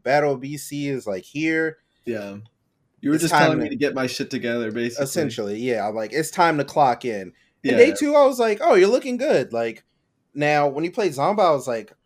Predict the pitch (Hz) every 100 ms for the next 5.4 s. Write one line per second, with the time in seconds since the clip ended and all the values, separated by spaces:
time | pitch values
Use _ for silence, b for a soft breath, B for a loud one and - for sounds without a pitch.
0 | _ _ _ _ _ _ _ - _ _
1 | 127 123 117 107 101 123 127 123 107 127
2 | 110 117 - 120 117 117 104 101 98 127
3 | 117 113 113 120 104 - 107 101 87 -
4 | 85 85 80 - 123 101 - 113 113 -
5 | 104 90 80